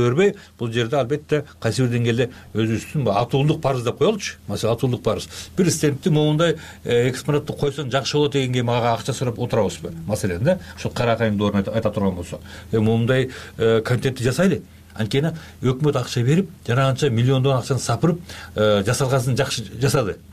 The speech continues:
жасалгасын деген техникалык жасалгасын. Эми аны мазмун менен толтуруш керек болот. А биз айтып атабыз, улуттук музейде токсон миңден ашуун экспонат бар.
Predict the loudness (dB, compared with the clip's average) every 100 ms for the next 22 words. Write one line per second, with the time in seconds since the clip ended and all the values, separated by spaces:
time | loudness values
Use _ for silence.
0 | -20 -4 -2 0 0 0 0 0 0 -6
1 | 0 0 0 -4 -4 -2 -4 -4 -8 -16
2 | -6 -2 2 2 0 -4 -6 0 2 4
3 | 4 2 0 -2 -4 -2 -4 -2 -4 -6
4 | -8 -6 0 2 2 2 2 0 0 -6
5 | -8 0 0 2 2 2 2 2 0 0
6 | -2 -2 2 4 4 4 2 0 -4 0
7 | 0 0 0 0 -2